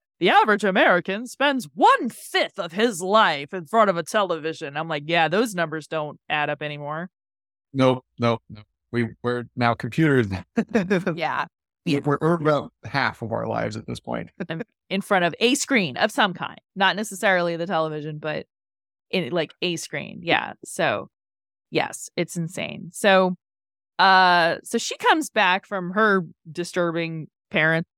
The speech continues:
Speaker 1: you know, thing and sees that, <laughs> that the, that, that Malibu Fuck Palace is, is just awry. You know,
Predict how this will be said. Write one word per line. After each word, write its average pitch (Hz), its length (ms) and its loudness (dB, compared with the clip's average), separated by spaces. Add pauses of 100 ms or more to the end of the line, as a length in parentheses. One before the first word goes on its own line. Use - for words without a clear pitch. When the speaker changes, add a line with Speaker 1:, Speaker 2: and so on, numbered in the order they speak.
(140)
Speaker 1:
you 175 100 -6
know, 156 360 -4
thing 165 300 -2
and 165 360 -4
sees 175 680 -8 (260)
that, 214 120 4 (520)
<laughs> - 500 -14
that 370 140 0
the, 220 240 2
that, 233 320 2
that 190 180 2 (240)
Malibu 254 540 2
Fuck 240 260 0
Palace 185 560 -2
is, 165 340 -10
is 190 200 -8
just 180 240 -6
awry. 175 640 4 (280)
You 196 120 -6
know, 190 280 0